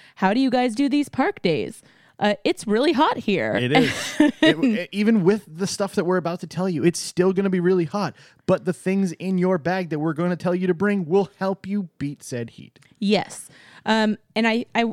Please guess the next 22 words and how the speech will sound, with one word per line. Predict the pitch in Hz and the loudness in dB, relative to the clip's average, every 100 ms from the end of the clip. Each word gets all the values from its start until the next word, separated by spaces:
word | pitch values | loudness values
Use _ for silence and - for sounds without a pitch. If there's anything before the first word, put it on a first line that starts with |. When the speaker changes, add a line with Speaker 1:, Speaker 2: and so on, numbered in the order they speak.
| - | -6
Speaker 1:
one | 208 233 254 | -4 -2 -2
thing | 370 311 | -2 -2
I | 247 | -2
do | 180 185 | 0 0
have | 202 | 0
to | - | -2
say | 233 247 240 - | -2 0 0 0
is | 202 202 190 180 - | 0 2 0 -4 -8
one | 202 190 226 | -4 0 0
of | 311 285 | 0 -2
these | 262 247 - | -2 -2 0
items | 180 185 214 240 220 | -2 0 2 0 0
on | 202 208 | 0 0
your | 196 | 0
next | 180 180 - - - - _ | 0 0 -4 -12 -20 -20 _
theme | 214 196 202 | -2 0 0
park | - 196 185 - | -2 -4 -4 -8
trip | - 190 208 - - _ _ _ _ | -6 -4 -4 -8 -20 _ _ _ _
could | - 233 240 185 | -2 0 0 -2
be | 214 214 214 | -2 2 2
what | 196 180 190 - | 0 0 -2 -2
either, | 208 196 196 190 185 185 | -2 0 0 0 0 -2